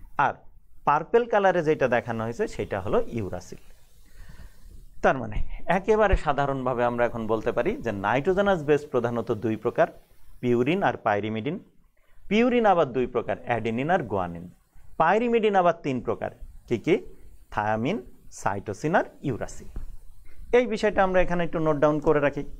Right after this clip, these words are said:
তাহলে আমাদের আলোচনা আরও সুবিধা হবে বুঝতে। তাহলে আমি এখানে লিখে রাখতে পারি এনবি।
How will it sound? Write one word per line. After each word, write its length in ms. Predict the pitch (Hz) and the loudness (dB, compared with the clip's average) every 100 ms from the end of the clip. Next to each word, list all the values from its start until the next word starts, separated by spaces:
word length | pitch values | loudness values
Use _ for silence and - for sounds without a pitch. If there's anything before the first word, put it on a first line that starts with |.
| - | -2
তাহলে 180 | 127 127 | 0 2
আমাদের 260 | 123 120 120 | 0 2 2
আলোচনা 420 | 117 113 120 117 | 0 -2 -2 -2
আরও 140 | 117 | -2
সুবিধা 360 | 110 117 110 113 | -4 -6 -2 -2
হবে 220 | 107 123 - - - - 107 | 0 -2 -4 -16 -20 -14 -8
বুঝতে। 320 | 113 - 147 - - - | -8 0 0 0 -12 -8
তাহলে 160 | 113 110 | -2 -2
আমি 380 | - 151 180 190 | 0 0 0 -2
এখানে 300 | 151 151 143 | 0 -2 0
লিখে 260 | 123 120 113 | -2 -2 -2
রাখতে 300 | 117 - 120 | -2 -4 -2
পারি 260 | 117 135 185 - - - | 0 -2 -4 -6 -18 -8
এনবি। 800 | 139 127 123 117 113 101 98 139 | 0 2 2 2 -2 -4 -2 -2